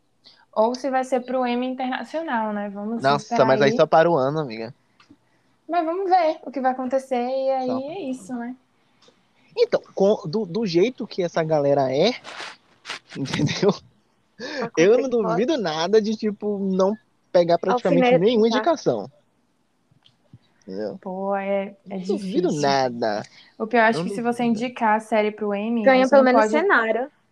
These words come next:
Speaker 1: mas você não pode indicar pro Emmy Internacional, eu acho, né? Que é o, a Emmy, né?
Speaker 2: Não
Speaker 1: Enfim, tem um
Speaker 2: sei.
Speaker 1: negócio desse. Mas é, acho que ce-, pô, o cenário tava perfeito, velho.
Speaker 3: Figurinha.
Speaker 2: Ah, é. Eu acho que uma das coisas que chama
Speaker 3: Identidade
Speaker 2: muita atenção
Speaker 3: visual.
Speaker 2: é, é a identidade
Speaker 3: Tudo.
Speaker 2: visual. É,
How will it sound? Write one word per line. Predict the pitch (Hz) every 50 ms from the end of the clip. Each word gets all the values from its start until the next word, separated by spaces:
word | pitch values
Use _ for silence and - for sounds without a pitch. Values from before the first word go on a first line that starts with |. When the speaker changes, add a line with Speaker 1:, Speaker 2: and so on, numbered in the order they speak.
| _ _ -
Speaker 1:
mas | 220 208 220 220 220
você | 226 220 220 240
não | 226 233 254 277
pode | - 254 226 220 202 220
indicar | 233 220 220 233 - 226 214 208
pro | 214 240 240 226
Emmy | 214 214 220 233
Internacional, | 240 269 277 254 247 220 220 214 226 214 202 190 185 180 180 185
eu | 185 180
acho, | 175 180 185 - - 180
né? | 185 202 - _ _ _
Que | - 196
é | 185
o, | 180 175 180 - _ _ _
a | - 190 190 196 - _
Emmy, | - 180 190 208 208 190 190 185
né? | 190 196 _ _ _ _ _ _ _ _ _ _
Speaker 2:
Não | - 135 - - 311
Speaker 1:
Enfim, | 330 330 285 240 226
tem | 233 233
um |
Speaker 2:
sei. |
Speaker 1:
negócio | 226 233 226 233 233 - 196
desse. | 196 196 - - 208 - _ _ _ _ _ _ -
Mas | 262 302 330 330
é, | 311 277 262
acho | 262 269 -
que | - 269
ce-, | 277 302 277 - - 196
pô, | - 220 226 262 269
o | 269
cenário | - 277 254 220 202 196 202 208
tava | - 214 208 214
perfeito, | 214 214 277 277 - - - 185 180 180 - 202
velho. | 185 185 190 190 _ _ _ _ - - _ _ _ _ _ _ _ _ _ _ _ _ _ _ _ -
Speaker 3:
Figurinha. | - 240 208 226 226 220 214 196
Speaker 2:
Ah, | 175 196 220 226
é. | 220 196 175 160 147 143 139 147 156 - - -
Eu | - 185 190
acho | 180 185 180 -
que | -
uma | 185 190
das | 208 202
coisas | - 185 160 165
que | - 170
chama | - - 165 294
Speaker 3:
Identidade | 285 - - - 262 254 262 269
Speaker 2:
muita | 262 277 240
atenção | - 247 247 226 226
Speaker 3:
visual. | 226 233 208 - 262 277 277
Speaker 2:
é, | 160
é | 170
a | 175
identidade | 175 165 185 - - 165 156 165
Speaker 3:
Tudo. | 170 170
Speaker 2:
visual. | 196 196 220 143 139 -
É, | 151 143 139 127